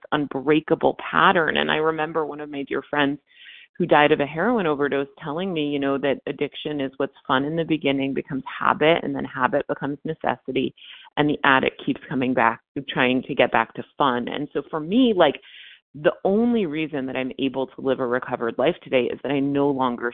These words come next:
suffer from that split consciousness. I don't want to do the things that are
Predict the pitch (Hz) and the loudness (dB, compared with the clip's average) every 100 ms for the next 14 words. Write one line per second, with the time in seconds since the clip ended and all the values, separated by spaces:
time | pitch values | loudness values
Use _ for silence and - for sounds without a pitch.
0 | - 139 - 139 - 135 120 - _ 135 | -6 -10 -2 -2 0 0 0 -2 _ -2
1 | - - 143 165 139 - 120 - 135 127 | -2 0 0 2 -4 -6 -8 -4 -4 0
2 | 151 - 147 127 123 - 135 175 135 113 | 0 0 -2 -2 -10 -8 0 4 6 4
3 | - 135 - 131 123 - - - - | 2 -2 0 0 0 0 0 0 -2